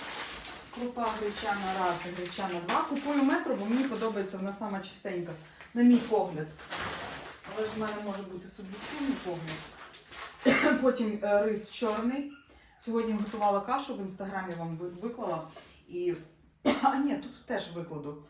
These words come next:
<coughs> Купую неочищений чорний такий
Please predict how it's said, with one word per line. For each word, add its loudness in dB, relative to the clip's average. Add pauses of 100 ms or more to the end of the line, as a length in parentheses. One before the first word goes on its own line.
(840)
<coughs> 0 (1160)
Купую -6
неочищений -6
чорний -6 (100)
такий -12